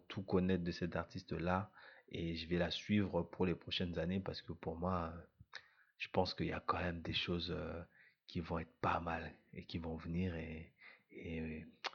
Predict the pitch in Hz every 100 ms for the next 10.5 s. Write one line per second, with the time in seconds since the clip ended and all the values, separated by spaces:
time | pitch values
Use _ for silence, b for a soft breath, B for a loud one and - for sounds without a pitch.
0 | - - 85 - 87 - 85 80 78 87
1 | 82 82 78 - - B B B B 85
2 | 82 90 85 90 90 85 82 80 82 85
3 | 82 82 82 113 - 82 80 87 - 85
4 | 87 87 85 - 95 87 - 87 85 80
5 | 80 87 87 _ _ _ - - _ _
6 | - - - 90 90 87 - 90 - 82
7 | 80 85 82 - 85 85 - 80 - 85
8 | 82 - 98 98 - - - b b b
9 | b b b - 92 82 - - 101 104
10 | - - 92 92